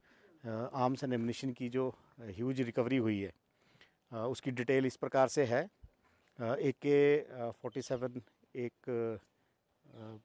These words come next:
rifle है, अ, उसके साथ उसकी तीन magazine हैं,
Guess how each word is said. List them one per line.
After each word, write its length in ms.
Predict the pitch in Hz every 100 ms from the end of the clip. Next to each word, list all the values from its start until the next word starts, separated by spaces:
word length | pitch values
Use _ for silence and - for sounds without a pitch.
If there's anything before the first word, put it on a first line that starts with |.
| 127
rifle 420 | 113 117 - 147
है, 200 | 135 156 _ _ _ _ _ -
अ, 100 | 110
उसके 220 | 139 - 127
साथ 220 | 127 120
उसकी 240 | 120 -
तीन 240 | - 120 117
magazine 380 | 110 107 139
हैं, 240 | 131 139